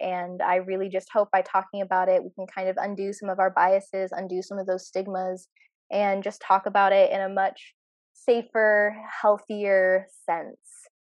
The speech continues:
Um, and you know what? If any person listens to this and thinks, "Oh, that seems like me," maybe I can kinda help them give that motivation, take those next step-, next steps, and understand themselves more.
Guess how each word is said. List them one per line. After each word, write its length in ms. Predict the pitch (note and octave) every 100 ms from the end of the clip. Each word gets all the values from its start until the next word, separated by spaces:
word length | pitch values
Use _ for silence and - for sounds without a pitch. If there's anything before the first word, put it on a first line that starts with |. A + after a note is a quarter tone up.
| _ _ -
Um, 460 | F#3+ F3+ E3+ E3+ -
and 140 | G#3
you 60 | G#3+
know 120 | G#3+
what? 220 | G#3 G#3+
If 140 | G3+ -
any 220 | G3+ G3+ G3
person 380 | G#3 G3+ G3+ G3
listens 360 | F#3+ G3 G3 _
to 100 | G#3+
this 300 | G#3+ G#3+ G#3+
and 240 | G3 G3 G3
thinks, 460 | G3 G3 G3 - -
"Oh, 340 | - F4 B3+ F#3
that 300 | F#3+ G#3 - - _ _
seems 260 | - A3 A3
like 200 | A3 A3
me," 320 | B3 B3 F3+ F3+ _ - _ _
maybe 400 | G#3 G3 F#3 G3+
I 80 | F#3
can 400 | C#4 G#3+ G#3+ A3+ A#3 _ _
kinda 180 | - A3+
help 240 | A3+ A3+ -
them 140 | B3
give 160 | B3 A#3+
that 160 | A#3+
motivation, 520 | A#3+ A#3+ A#3+ B3 - A#3
take 180 | A#3+
those 180 | - A#3
next 220 | A3+ - -
step-, 200 | G#3+ - G#3+
next 240 | A3+ -
steps, 400 | A#3 A3+ - -
and 300 | G3+ G3 G#3
understand 420 | G#3 G3+ G3+ F#3+ F#3
themselves 340 | F3+ E3+ F3
more. 240 | - -